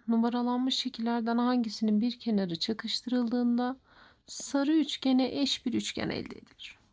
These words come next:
Ön-, öncelikle şu sarı üçgenin kenarlarına bir bakalım. Üç, altı, sekiz birim burası.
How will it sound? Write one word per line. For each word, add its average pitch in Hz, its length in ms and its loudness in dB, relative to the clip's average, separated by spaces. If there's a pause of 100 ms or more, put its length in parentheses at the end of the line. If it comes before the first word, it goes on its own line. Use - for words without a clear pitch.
(180)
Ön-, 311 300 -2
öncelikle 339 640 -2
şu 269 200 -4
sarı 320 400 0
üçgenin 202 480 0
kenarlarına 247 680 -2
bir 220 140 -4
bakalım. 208 560 0 (2500)
Üç, 302 260 0
altı, 277 400 2
sekiz 233 520 0
birim 202 340 2
burası. 233 680 0